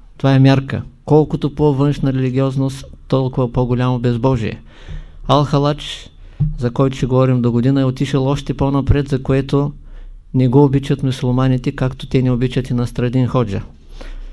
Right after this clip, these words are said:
Насредин е, суфите знаят, че това е древен безсмъртен дух, много високо поле и слязал много скромно. Но какво казва Ал-Халач? „Халач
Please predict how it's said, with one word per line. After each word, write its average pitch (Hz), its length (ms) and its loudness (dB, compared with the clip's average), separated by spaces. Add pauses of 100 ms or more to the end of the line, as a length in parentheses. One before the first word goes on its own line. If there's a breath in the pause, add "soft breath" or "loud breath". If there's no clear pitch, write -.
(320 loud breath)
Насредин 123 500 2
е, 139 300 2
суфите 139 440 -2
знаят, 131 340 2
че - 100 -12
това 127 160 0
е 127 60 2
древен 135 380 2
безсмъртен 135 560 0
дух, 135 400 -2
много 135 380 0
високо 135 420 -2
поле 131 300 0 (760 loud breath)
и 143 60 0
слязал 131 500 0
много 120 260 0
скромно. 120 540 -2 (400 loud breath)
Но 135 100 4
какво 147 280 2
казва 147 300 2
Ал-Халач? 143 680 0 (1900 soft breath)
„Халач 127 600 0